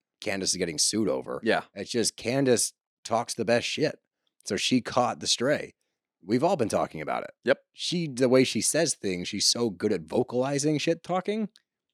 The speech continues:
Speaker 1: that she caught a case <laughs> because of it.
Speaker 2: Yeah.
Speaker 1: But
Speaker 2: It's like going to the Hall of Fame.
Speaker 1: I know. She is in the Hall of Fame of shit talking. There's no denying that. But we get clarification from Ashley that she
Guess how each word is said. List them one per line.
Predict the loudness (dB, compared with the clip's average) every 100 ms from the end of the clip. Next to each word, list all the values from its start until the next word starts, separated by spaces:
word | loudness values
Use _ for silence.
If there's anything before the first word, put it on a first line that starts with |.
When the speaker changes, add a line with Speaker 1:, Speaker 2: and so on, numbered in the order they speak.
| -6
Speaker 1:
that | -4
she | 0 0
caught | 0 0
a | 2
case | 2 2
<laughs> | 0
because | -6 0 4 4
of | 4
it. | -6
Speaker 2:
Yeah. | 4 4 4 0 -10 -14 -16 _ -20 -20 -20 0
Speaker 1:
But | 6 6 4 -4
Speaker 2:
It's | -4
like | 6
going | 8 10
to |
the | 10
Hall | 10 8
of |
Fame. | 6 0 -2 _ _ -8
Speaker 1:
I | 0
know. | 2 0 -4 _ _ _
She | -2 2
is | 4 4
in |
the | 4
Hall | 4 4
of |
Fame | 4 0
of | -2
shit | -6
talking. | -4 -6 -6
There's | -6 -4 -2 2
no | 2 2
denying | 0 -2 -2 -6
that. | -12 -6
But | -2 -2 -4 _ _ _ _ _ -2
we | 2
get | 2
clarification | 2 2 2 0 0 0 -2
from | -2 -2
Ashley | 0 -2 -2 -4 -6 -8 _ _ _
that | -6 -6 _ _ _ _ _ _ _
she | -8 -2 -2 -2 -2